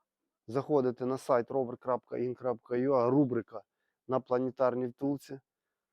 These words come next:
Там його можете знайти. Хто має можливість, може приїхати до нас в Куликів веломагазин, вулиця Львівська, двадцять, на тест-драйв.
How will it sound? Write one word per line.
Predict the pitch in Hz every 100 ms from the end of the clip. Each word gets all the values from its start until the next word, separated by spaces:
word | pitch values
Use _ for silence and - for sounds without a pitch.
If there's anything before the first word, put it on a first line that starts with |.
| _ _
Там | 120 123
його | 117
можете | 120 110 104
знайти. | 107 107 - 101 95 _ _
Хто | - - 160
має | 151 143 131
можливість, | 131 131 147 135 -
може | 120 120
приїхати | - 131 127 113
до | 113
нас | 123 -
в |
Куликів | 127 117 - 113
веломагазин, | 120 113 113 120 120 131
вулиця | 113 120 113 -
Львівська, | 110 120 - 113
двадцять, | 113 123 - 110
на | 117 123
тест-драйв. | - 113 104 107